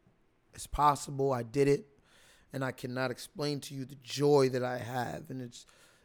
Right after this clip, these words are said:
I'm just three days out here. I don't know. <laughs>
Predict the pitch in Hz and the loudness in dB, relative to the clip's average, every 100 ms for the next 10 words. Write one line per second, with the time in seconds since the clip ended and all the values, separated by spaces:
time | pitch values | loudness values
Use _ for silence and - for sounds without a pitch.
0 | _ - 143 143 - - 147 147 151 139 | _ -8 -6 -4 -8 -4 0 4 6 6
1 | 135 131 127 127 120 117 127 135 135 139 | 10 10 8 4 -2 -4 -2 -2 -4 -2
2 | 151 139 120 190 160 107 214 190 202 175 | 0 0 -2 -6 -2 12 12 12 8 6